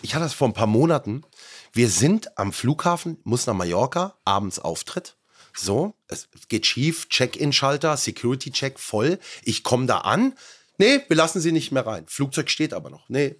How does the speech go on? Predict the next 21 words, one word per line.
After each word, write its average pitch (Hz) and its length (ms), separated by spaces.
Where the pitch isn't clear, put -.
ist - 160
jetzt 123 180
vorbei.“ 113 280
Und 135 80
dann 113 100
stehen 123 180
da 120 60
noch 117 140
zwei 117 180
andere, 90 420
die 107 240
den, 120 120
den 123 220
Urlaub 170 320
vor 107 140
einem 95 140
Jahr 117 240
gebucht 101 400
haben. - 100
So. - 200
Sagen, 120 380